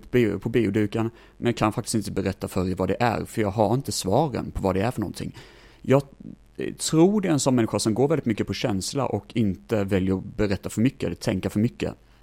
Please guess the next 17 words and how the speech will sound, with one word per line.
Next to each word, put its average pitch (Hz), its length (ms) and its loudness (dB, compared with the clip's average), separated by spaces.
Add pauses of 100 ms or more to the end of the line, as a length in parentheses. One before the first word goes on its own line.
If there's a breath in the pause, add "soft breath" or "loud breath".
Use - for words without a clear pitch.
(140 soft breath)
Och 123 80 0
det 127 60 8
är 139 40 8
det 123 220 4
jag 131 140 2
gillar 120 260 2
med 113 200 2
honom. - 320 -2 (1000)
Han 123 120 6
har 131 80 6
sagt 151 240 2
att 127 80 4
han 117 120 6
växte 113 260 4
upp - 240 0 (560 loud breath)
i 98 300 6
småstadssamhällen 101 1400 0